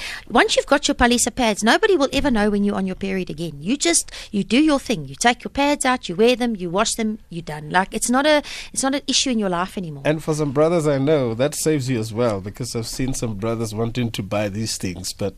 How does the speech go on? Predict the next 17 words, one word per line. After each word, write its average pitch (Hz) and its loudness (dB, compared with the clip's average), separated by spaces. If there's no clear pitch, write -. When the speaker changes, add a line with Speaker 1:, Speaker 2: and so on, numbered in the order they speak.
Speaker 2:
uh, 76 -8
battling 147 0
to - -20
Speaker 1:
Yes. 440 4
Speaker 2:
just 480 4
take 143 6
the 120 0
packet - -2
and 110 -4
put 123 2
it 107 -6
in 104 -2
a 95 -6
Speaker 1:
Shame. - 0
Speaker 2:
trolley. 151 6
Speaker 1:
<laughs> - -12
I, 247 2